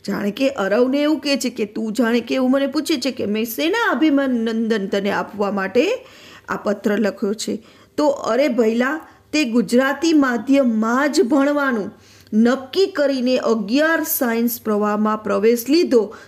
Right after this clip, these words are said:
તે મને બહુ ગમ્યું. તે આવો ડિસિઝન લીધો છે કે તારે ઇંગ્લિશ મીડિયમમાં નહીં, પણ ગુજરાતીમાં, મીડિયમમાં ભણવાનું અને એ પણ અગિયાર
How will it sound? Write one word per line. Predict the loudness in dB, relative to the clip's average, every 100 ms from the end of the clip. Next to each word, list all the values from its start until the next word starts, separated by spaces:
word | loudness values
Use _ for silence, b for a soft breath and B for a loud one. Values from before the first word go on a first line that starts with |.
| -2
તે | 2
મને | 2 0 -2
બહુ | 0 0 2 6 6 2 B B B
ગમ્યું. | -2 0 2 0 -2 -4 -12 _ _ _ _ _ _ b b b b _ 0
તે | 2 2 -2 -16 _
આવો | 0 4 4
ડિસિઝન | 2 -4 -2 0 0
લીધો | 0 0
છે | 0 -2
કે | -2 -2
તારે | -4 -4 -4 -4
ઇંગ્લિશ | -4 -2 0 0 0
મીડિયમમાં | 2 2 2 0 0
નહીં, | 0 -2 -4
પણ | -6 -4
ગુજરાતીમાં, | -4 -4 -4 -4 -4 -2 -2
મીડિયમમાં | -4 -4 -2 0 0 0 0 0 0
ભણવાનું | 0 0 0 0 0 -2
અને | -4 -2 0 -2 -4 B B B B 2
એ | 2
પણ | 2 0 0
અગિયાર | 0 -2 -2 0 0 -2 -4